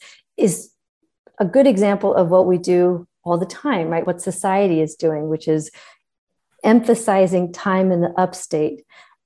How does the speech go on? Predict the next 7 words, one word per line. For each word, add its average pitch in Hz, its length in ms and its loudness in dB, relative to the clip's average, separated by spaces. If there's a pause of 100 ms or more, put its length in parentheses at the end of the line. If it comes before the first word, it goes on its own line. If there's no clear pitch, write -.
and 185 420 0
not 220 340 0
prioritizing 160 1080 -2 (120)
time 165 300 -6
in 160 100 -6
the - 80 -8
downstate. 165 560 -10